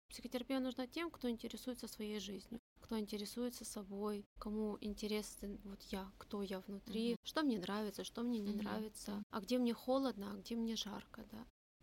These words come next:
Speaker 1: Действительно, психотерапия не нужна всем. Есть люди, которые живут на автомате. Но вот если вы не интересуетесь своей жизнью, вы там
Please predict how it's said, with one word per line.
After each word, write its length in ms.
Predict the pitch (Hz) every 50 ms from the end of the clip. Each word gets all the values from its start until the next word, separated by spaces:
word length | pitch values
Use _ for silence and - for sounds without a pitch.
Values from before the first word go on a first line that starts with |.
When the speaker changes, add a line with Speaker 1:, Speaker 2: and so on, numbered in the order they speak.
| - -
Speaker 1:
Действительно, 460 | 381 370 - 381 370 - 359 339 311
психотерапия 500 | - - 294 294 277 294 285 277 - 262
не 120 | 247 240
нужна 260 | 226 214 196 - - 220
всем. 180 | - - - - - _ _ _ _ _ -
Есть 240 | 247 240 233 - -
люди, 200 | 233 220 - 247
которые 340 | 240 220 - - 214 214 214
живут 300 | 202 208 208 220 233 -
на 140 | 233 220 214
автомате. 720 | 202 - - 220 208 208 208 220 240 240 - - 220 214 226 - _ _ _ _ _ _ _ _ _ _
Но 80 | 330 349
вот 120 | 359 359
если 260 | 370 403 381 - 339
вы 120 | 320 349 339
не 140 | 320 330
интересуетесь 720 | 311 302 - 320 320 330 311 - 466 554 587 571 - 359 -
своей 360 | - - 262 254 240 240 233
жизнью, 460 | 214 202 220 208 202 196 208 202 190 190
вы 100 | 208 220
там 300 | - 202 190 190 202